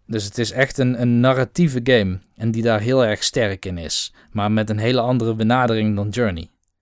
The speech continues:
Want waar Journey een vrij minimalistische game is, met eigenlijk maar, eh, één mechanic en dat is springen, heb je juist in deze game wel best wel veel mechanics. En wat het leuke is, is je kan deze co-op spelen.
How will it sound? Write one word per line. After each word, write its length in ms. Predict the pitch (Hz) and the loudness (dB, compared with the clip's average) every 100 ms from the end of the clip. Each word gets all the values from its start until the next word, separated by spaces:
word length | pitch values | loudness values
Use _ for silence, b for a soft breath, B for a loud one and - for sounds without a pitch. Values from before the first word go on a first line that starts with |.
| _ _ _ | _ _ _
Want 160 | 104 98 | -8 -2
waar 140 | 107 | -2
Journey 600 | 101 123 143 139 117 110 - - | 0 2 4 4 4 0 -4 -6
een 220 | 110 104 | -4 -4
vrij 440 | 117 117 113 113 | -2 2 4 4
minimalistische 1040 | 107 110 123 117 110 110 131 - 123 - 98 | 4 2 4 4 4 4 4 2 -2 -6 -4
game 340 | 104 117 131 | -2 0 -2
is, 300 | 180 - - _ _ _ _ | -2 -4 -10 _ _ _ _
met 300 | 107 104 - | -2 -2 -4
eigenlijk 460 | 117 120 127 117 | 0 0 2 0
maar, 360 | 113 101 95 - | 0 0 0 -4
eh, 200 | - 101 | -8 -6
één 200 | 101 113 | -4 -2
mechanic 440 | 104 - 110 143 - | -2 0 2 2 0
en 100 | 101 | -4
dat 100 | 98 | -4
is 80 | - | -6
springen, 480 | - 101 135 165 _ _ _ _ | -4 -2 0 -2 _ _ _ _
heb 300 | - 123 - | -2 -2 0
je 140 | 120 | 0
juist 400 | 113 117 127 - | 4 6 4 0
in 240 | 110 107 101 | -4 -2 0
deze 280 | 104 113 127 | 0 0 0
game 240 | 123 127 | 0 2
wel 260 | 123 143 104 | 6 4 4
best 200 | 98 - | -2 -4
wel 140 | 95 | -4
veel 200 | 95 92 | -4 -6
mechanics. 680 | 92 - 90 80 - - - b b b b b | -4 -6 -6 -8 -10 -10 -12 b b b b b
En 420 | 113 107 110 104 - _ _ _ | -6 0 0 -2 -8 _ _ _
wat 220 | 110 107 | -6 -4
het 140 | 110 101 | -4 4
leuke 340 | 139 165 101 | 6 6 0
is, 200 | 101 - | -2 -4
is 300 | - 104 - - | -6 -4 -4 -4
je 120 | 107 | -2
kan 240 | 123 117 | 2 4
deze 300 | 113 110 107 | 4 2 0
co-op 340 | - 147 117 - | 4 4 4 0
spelen. 440 | - 87 80 | -10 -8 -10